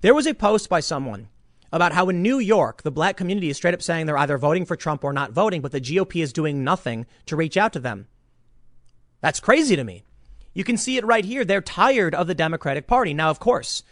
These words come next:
we have people like Billy Prempe and Kimberly Klacik who are running, who are black conservatives running for Congress, who are saying straight up, "Let's, let's, let's go in these communities. Let's talk about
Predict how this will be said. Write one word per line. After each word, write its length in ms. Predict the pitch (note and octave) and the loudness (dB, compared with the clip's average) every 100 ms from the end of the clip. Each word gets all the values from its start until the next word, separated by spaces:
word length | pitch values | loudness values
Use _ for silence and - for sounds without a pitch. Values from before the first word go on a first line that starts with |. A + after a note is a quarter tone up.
| - - | -20 -10
we 120 | D3+ | -2
have 220 | F3 F#3 - | 2 2 0
people 400 | F3+ - F3 D#3 | -4 0 0 2
like 300 | D#3 D3+ - | 2 0 -4
Billy 200 | C#3+ C3 | -6 -4
Prempe 460 | C#3+ D3+ E3+ F#3+ | -4 -2 -2 -2
and 100 | D3+ | -4
Kimberly 340 | C#3 C#3+ C3+ C3 | -6 -6 -6 -6
Klacik 420 | E3+ G3+ D#3+ - - - - - | -2 -2 -2 -8 -10 -20 -20 -4
who 160 | E3 E3+ | 2 6
are 180 | E3+ D3 | 6 6
running, 300 | E3+ F#3 C3+ | 2 2 2
who 60 | |
are 80 | D#3+ | 2
black 220 | D3 F3 | 2 0
conservatives 540 | F#3 D#3+ E3 D#3 D3+ B2+ | 0 -2 0 0 -2 2
running 320 | D3 D#3 D3+ | 2 2 -2
for 140 | C#3+ | -4
Congress, 580 | - G#3 A#3 C3+ B2+ - - - | 0 0 0 -4 -6 -8 -12 -12
who 100 | - | 0
are 100 | F3 | 2
saying 340 | E3+ F#3 E3+ D3 | 2 0 -2 -4
straight 540 | - - - B2 G3+ | -8 -12 -6 0 0
up, 320 | G#3 D4+ - _ _ - - | 0 -2 -6 _ _ -20 -6
"Let's, 260 | C#3+ - D3+ | -4 -4 -2
let's, 220 | D#3+ - | -2 0
let's 180 | E3 - | -2 0
go 160 | F3+ | 0
in 60 | F#3+ | 0
these 140 | G3+ | -2
communities. 420 | - G3+ A#3+ A3+ | -2 -4 -2 -2
Let's 180 | E3 - | -4 -6
talk 380 | - D#3 G3+ - | -4 2 4 4
about 360 | F3+ C#3 C3+ | 0 0 -2